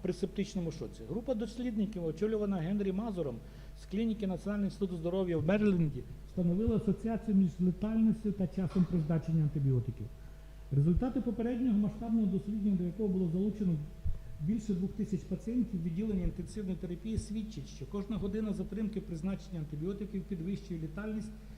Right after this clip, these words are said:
на сім і шість відсотка. Затримка призначення антибіотиків перші шість годин після сортування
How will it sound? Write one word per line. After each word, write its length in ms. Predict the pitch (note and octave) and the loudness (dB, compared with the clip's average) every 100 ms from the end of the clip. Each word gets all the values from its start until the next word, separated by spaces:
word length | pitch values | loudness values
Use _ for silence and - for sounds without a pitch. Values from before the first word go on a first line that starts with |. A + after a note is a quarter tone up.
| - - | -10 -6
на 120 | D#3 | -6
сім 200 | - G#3+ | -2 -2
і 40 | |
шість 280 | - G3 - | 0 -4 -4
відсотка. 420 | E3 - A2+ - - - - - B2 | -8 -8 -8 -10 -16 -16 -16 -14 -8
Затримка 440 | B2+ C#3+ A#3+ C4+ G3 | -6 -4 -2 -2 -2
призначення 640 | F#3+ F3+ A3+ B3 G3+ G#3 | -4 -2 -2 -4 -4 -2
антибіотиків 600 | F#3+ F#3+ F3 G#3+ G#3+ G3 | -2 -2 -4 -4 -4 -6
перші 320 | C#3 G3+ - E3+ | -6 -8 -10 -8
шість 160 | F#3+ D3+ | -6 -4
годин 320 | F3 G3+ F#3+ | -4 -2 -2
після 260 | G#3 - F3 - - - | -4 -4 -6 -8 -12 -8
сортування 520 | E3+ E3 F#3 G#3 A3 | -8 -6 -4 -2 0